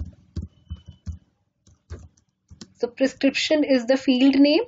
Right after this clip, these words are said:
and prescription that we have just created is the field type of, uh, uh, you know, of, of the type of field that we have just created.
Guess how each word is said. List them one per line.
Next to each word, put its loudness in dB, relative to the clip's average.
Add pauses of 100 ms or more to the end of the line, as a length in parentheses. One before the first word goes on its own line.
and 0
prescription 0
that 2
we 2
have 0
just 2
created 2
is 4
the 2
field 6
type 0 (960)
of, 4
uh, 4
uh, -8
you -2
know, -2
of, -2
of 2 (180)
the 0
type -2
of 2
field 2
that -2
we 0
have 0
just -2
created. -4